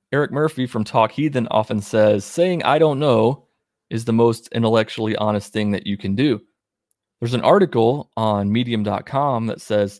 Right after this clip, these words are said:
"Things the intellectually honest person should do." And number one on that list is say, "I don't know," when there is no evidence or rational argument to answer a particular question. Recognizing our lack of knowledge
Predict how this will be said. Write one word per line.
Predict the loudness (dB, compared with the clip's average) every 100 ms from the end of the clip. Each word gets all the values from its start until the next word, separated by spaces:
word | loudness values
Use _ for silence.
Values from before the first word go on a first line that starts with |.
| -2
"Things | 2 2 0
the | -4 -10 -6
intellectually | -2 0 0 0 -4 -4
honest | -2 -2 -2 -6
person | -4 -4 -2 -6
should | -6 -8 -2
do." | 2 2 0 -6 _ _ _
And | -4 0
number | 2 2
one | 2 2 2
on | 0 -2
that | -2
list | 2 0 0 -6 -2
is | 0 -2 -8
say, | -4 2 2 2
"I | 2
don't | 2 0
know," | 2 4 4
when | 4 0
there | 0
is | 0
no | 0 0
evidence | 2 0 0 -4 -6
or | -4 -2
rational | 0 0 -2 -6 -2
argument | -2 -2 -2 -2 -6
to | -4
answer | -2 -2 -4 -6
a |
particular | -6 -4 -6 -4 -4 -2
question. | -2 -2 -2 -12 -12 -14 _ _ _ _ 0
Recognizing | 2 2 2 0 2 -2
our | 0 2 2
lack | 4 2 0
of | -4
knowledge | 0 2 2 2 0